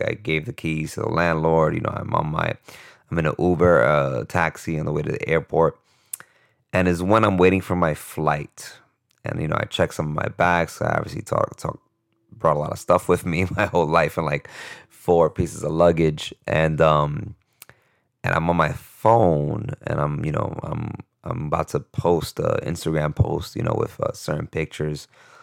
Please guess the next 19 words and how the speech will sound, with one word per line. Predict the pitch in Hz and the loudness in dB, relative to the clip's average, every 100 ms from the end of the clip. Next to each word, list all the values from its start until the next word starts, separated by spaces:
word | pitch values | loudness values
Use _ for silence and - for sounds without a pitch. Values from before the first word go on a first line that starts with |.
| _ _ - | _ _ -4
of | |
my | 78 76 | -2 -2
time | - 82 | 0 0
in | 80 | -2
Costa | - 85 78 80 | 0 0 0 -4
Rica. | 85 104 - 90 80 76 - _ _ _ - - _ _ _ _ _ 87 | 2 2 4 4 4 2 -4 _ _ _ -20 -20 _ _ _ _ _ 0
And | 87 87 85 82 82 82 82 78 | 2 4 2 0 -2 -2 -4 0
that's | 104 101 - | 2 2 0
when | 85 | -2
it | |
hit | 82 82 | 0 -2
me. | 76 78 80 | -2 -8 -6
Literally, | 85 90 82 | 0 4 4
as | 78 | 4
I'm, | 78 78 | 0 0
like, | 78 | -2
writing | 78 80 85 85 82 | 0 2 4 4 -2
the | 73 | -10
post, | - 80 78 73 - - | -6 -2 -2 -6 -14 -20